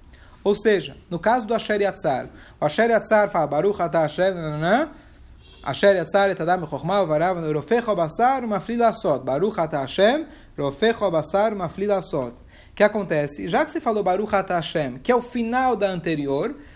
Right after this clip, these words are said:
o ideal é você já emendar ela com a próxima, porque a próxima não tem Baruch Atah Hashem no início. Então, sempre que possível, quando você vai fazer as brachot,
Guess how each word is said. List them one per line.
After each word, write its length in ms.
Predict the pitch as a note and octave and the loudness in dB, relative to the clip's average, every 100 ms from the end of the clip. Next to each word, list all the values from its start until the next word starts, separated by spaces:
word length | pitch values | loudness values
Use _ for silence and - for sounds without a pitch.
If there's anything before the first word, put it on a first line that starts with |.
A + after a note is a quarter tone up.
| - - | -10 -2
o 140 | F#3+ | 0
ideal 560 | B3 A#3 A3 D4 C#4 - | 2 4 4 2 0 -2
é 60 | |
você 320 | F#3 F#3+ G#3 F#3 | -4 -2 0 0
já 260 | F#3+ C#4 | 0 0
emendar 400 | D4 A#3+ G#3 G3+ | 0 0 2 2
ela 220 | G3 G3+ | 2 0
com 100 | F#3 | -2
a 60 | E3+ | -4
próxima, 760 | E3 F3+ F3+ - A#3 E4+ - - - | 0 0 0 -2 -6 -8 -10 -18 -8
porque 200 | F3 F#3 | -2 0
a 80 | F3 | 0
próxima 760 | G#3 B3+ D4+ A3 G#3 A3 A#3+ - - | 0 0 0 -4 -4 -4 -6 -12 -4
não 240 | F#3+ A3 | -2 0
tem 240 | G#3+ G#3+ | 0 0
Baruch 320 | G#3 G3 F#3+ F#3+ | 0 0 0 -4
Atah 160 | F#3 | -4
Hashem 240 | F3 F3+ F3 | -4 -4 -8
no 140 | E3+ | -8
início. 440 | F3 C#3 - - - - - - - - - | -8 -10 -14 -20 -20 -20 -20 -20 -20 -20 -16
Então, 280 | C3+ B2 E3 | -10 -4 -4
sempre 440 | D#3 A#3+ D4+ C4 F#3 | -2 -2 -2 -4 -8
que 100 | F3+ | -8
possível, 640 | F3 - C#4+ G#3 F#3 G#3+ - - | -8 -6 -6 -4 -4 -6 -12 -8
quando 220 | F#3 F3 | -4 -2
você 220 | D#3 G#3+ | -4 0
vai 180 | G#3 A3+ | 2 2
fazer 280 | A3 E3 F3+ | 0 -2 -2
as 120 | D#3+ | -2
brachot, 480 | E3+ D#3+ B3 A#3 | -2 -2 0 0